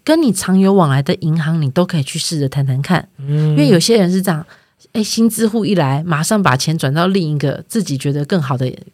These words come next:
Speaker 1: 更熟悉的银行。
Speaker 2: 嗯。
Speaker 1: 对，那只要选择跟你常，呃，的，常往来的银行，这对你的信用评价都有，都有加分。好，那当然，当然还有公股银行啦。那，那当然它，因为当然公股银行可能就会比较硬一点啦，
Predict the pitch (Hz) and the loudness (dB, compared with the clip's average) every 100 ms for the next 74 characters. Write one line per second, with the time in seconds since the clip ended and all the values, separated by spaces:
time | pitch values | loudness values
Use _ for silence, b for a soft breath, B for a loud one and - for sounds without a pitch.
0 | _ _ _ 226 170 147 151 170 156 127 | _ _ _ 0 2 0 0 0 0 -2
1 | 135 135 131 - 139 139 139 139 139 165 | -2 -2 -4 -4 2 6 6 4 4 2
2 | 135 B B 247 220 - _ 180 190 277 | 0 B B 0 0 -4 _ -2 2 2
3 | 247 190 - - 156 156 156 208 202 139 | 2 0 -4 0 0 0 0 0 0 0
4 | - 156 - 160 143 - 143 - - 165 | -4 -6 -2 -2 -2 -2 -4 -6 -4 0
5 | 196 214 143 135 139 160 - 147 160 143 | 2 2 0 -2 -2 -2 0 -2 0 -2
6 | 139 B B - 214 254 170 143 156 190 | -2 B B -10 0 0 2 0 -2 -2
7 | 180 170 147 143 170 151 151 151 143 - | -2 -2 -4 -2 -2 0 0 0 -2 -8
8 | _ _ - 175 127 156 151 156 143 143 | _ _ -2 0 0 -2 -2 -2 0 0
9 | 156 _ _ _ 147 139 B - 202 214 | -4 _ _ _ -12 -12 B -2 0 2
10 | 196 185 190 190 180 165 175 143 170 165 | 2 2 2 2 2 2 0 0 -2 -2
11 | 147 127 131 135 131 131 - b b b | -2 -2 -2 -2 -2 -2 -4 b b b
12 | b 196 190 190 190 196 185 202 226 202 | b -2 0 0 0 0 0 -2 -2 0
13 | 202 202 196 202 202 160 156 160 151 156 | 2 0 0 0 0 0 -2 -2 -2 0
14 | 214 196 208 196 - 214 202 190 147 139 | -2 -2 0 -2 0 0 0 0 0 0
15 | 143 | -2